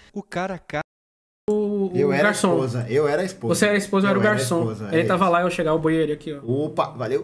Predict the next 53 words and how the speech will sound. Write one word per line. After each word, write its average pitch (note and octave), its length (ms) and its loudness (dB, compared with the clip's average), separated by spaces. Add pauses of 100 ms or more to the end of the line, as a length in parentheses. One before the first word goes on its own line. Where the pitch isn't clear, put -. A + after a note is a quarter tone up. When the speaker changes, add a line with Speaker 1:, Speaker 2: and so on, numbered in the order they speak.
Speaker 3:
Ô, D#3+ 540 2
ô, F#3 80 0
tá - 80 0
Speaker 2:
Aqui, - 80 -4
Speaker 3:
passando D#3 240 2
Speaker 2:
ó. - 40 0
Speaker 3:
um C3+ 40 -4
filme D#3+ 300 -2
aí, E3 180 0
uma C#3 160 -4
Speaker 2:
Tá E3+ 60 0
Speaker 3:
fita E3 100 0
Speaker 2:
passando E3+ 160 2
um C#3 40 2
Speaker 3:
aí? C#3+ 80 4
Speaker 2:
filme E3 120 4
aí, F3 80 4
eu F#3 220 2
vou F3 80 2
deixar F3+ 220 0
Speaker 3:
Tá. - 40 -4
Speaker 2:
o - 20 -4
casal E3+ 340 2
aí. D#3+ 120 -2
Speaker 3:
É, B2+ 400 2
pô. - 80 0
Speaker 2:
Cara, A#3+ 340 2
é, C4 540 -2 (320)
é, A3 60 0
sabe, A3+ 400 2
é G3+ 120 4 (400)
Speaker 3:
É F3+ 140 2
a G#3 120 4
anedota, F3 600 0 (140)
Speaker 2:
É G#3+ 120 2
a G#3+ 60 4
Speaker 3:
é A3 60 2
isso. A3+ 240 2
Speaker 2:
anedota, G3 180 2
Speaker 3:
É F#3+ 80 2
a E3 60 4
anedota F#3+ 400 4
Speaker 2:
é, E3 80 0
Speaker 3:
que F#3+ 80 -4
Speaker 2:
tipo E3+ 100 0
Speaker 3:
vai E3+ 140 0
servir D#3+ 240 -2
pra F3 100 -6
poder D3+ 480 0
se-, B2+ 140 -6
argumentar C3 680 -4
alguma C3+ 280 -6
coisa. G2+ 320 -12